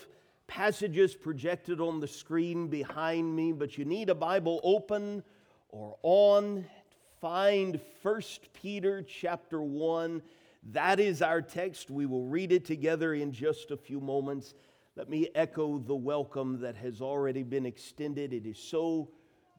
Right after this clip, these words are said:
good to be with you this morning. The reason that Israel needed to hear back in the days of Moses, those words,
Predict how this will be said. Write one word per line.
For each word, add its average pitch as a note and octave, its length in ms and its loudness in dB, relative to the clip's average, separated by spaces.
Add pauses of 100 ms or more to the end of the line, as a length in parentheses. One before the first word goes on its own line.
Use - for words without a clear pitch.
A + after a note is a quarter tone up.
good C#3 400 -2
to C#3+ 100 -8
be C3 260 -4
with A#2+ 400 -6
you A2+ 260 -8 (460)
this A#2 300 -10
morning. A2 340 -8 (920)
The F#3+ 100 6
reason G#3+ 680 8
that F3+ 140 6
Israel F#3 500 8
needed F3+ 420 6
to E3 100 2
hear F#3 500 6
back D3+ 340 0
in D#3+ 300 -2
the D3+ 80 -2
days D3+ 420 0
of B2+ 140 -6
Moses, D3 680 2
those C#3 320 -4
words, E3+ 760 4